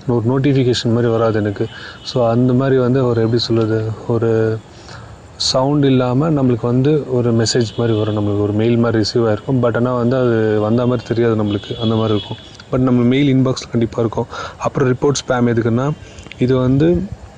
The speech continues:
நிறைய அன்வான்ட் மெயில்ஸ், இப்போ எக்ஸாம்பிள் உங்களுக்கு தேவையில்லாத ஒருத்தர் உங்களுக்கு மெயில் பண்ணிகிட்டே இருக்காங்கன்னா, அவரை செலக்ட் பண்ணிட்டு ரிப்போர்ட் ஸ்பேம் நீங்க கொடுத்துட்டு ஓகே பண்ணிட்டீங்கன்னா, அவங்களோட மெயில் இதுக்கப்புறமா உங்க இன்பாக்ஸ்ல வராது. அது எங்க வரும்னா,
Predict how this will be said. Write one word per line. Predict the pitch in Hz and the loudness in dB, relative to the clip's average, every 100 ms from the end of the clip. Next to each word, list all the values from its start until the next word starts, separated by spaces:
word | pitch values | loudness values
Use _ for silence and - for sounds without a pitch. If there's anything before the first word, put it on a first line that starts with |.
| - - - - 120 | -20 -20 -20 -8 -2
நிறைய | 117 123 | 2 2
அன்வான்ட் | 123 127 131 123 117 | 2 0 0 2 2
மெயில்ஸ், | 117 117 113 113 | 2 2 2 0
இப்போ | 110 - 113 107 123 | 0 0 0 0 -2
எக்ஸாம்பிள் | 120 101 135 123 120 | -4 -2 0 2 2
உங்களுக்கு | 117 107 | 2 0
தேவையில்லாத | 117 120 120 123 | 2 2 2 2
ஒருத்தர் | 113 - | 0 -2
உங்களுக்கு | 113 110 110 | -2 0 0
மெயில் | 110 117 | 0 0
பண்ணிகிட்டே | 120 113 113 | 0 -2 0
இருக்காங்கன்னா, | 110 107 107 135 - - - - | -2 -2 -2 -4 -6 -14 -16 -6
அவரை | 117 117 | -2 0
செலக்ட் | 110 120 120 - | 0 -2 -2 -2
பண்ணிட்டு | 117 113 135 135 | -2 0 0 2
ரிப்போர்ட் | 120 117 139 - | 0 0 -2 -2
ஸ்பேம் | - 120 117 | -2 0 2
நீங்க | 110 107 | 0 0
கொடுத்துட்டு | 117 113 120 | -2 0 0
ஓகே | 117 127 | 0 -2
பண்ணிட்டீங்கன்னா, | 117 113 107 107 104 127 156 - - - - | -2 -2 -2 -2 -2 -2 -4 -8 -20 -20 -8
அவங்களோட | 113 123 127 120 | -2 0 2 2
மெயில் | 113 131 156 | 2 2 2
இதுக்கப்புறமா | 120 - 117 131 | 2 0 0 2
உங்க | 131 117 | 0 2
இன்பாக்ஸ்ல | 113 120 131 - 117 | 2 2 0 0 0
வராது. | 110 110 107 143 - | 2 2 2 0 -2
அது | - 120 | -2 0
எங்க | 120 | 2
வரும்னா, | 135 127 117 131 | 2 2 0 0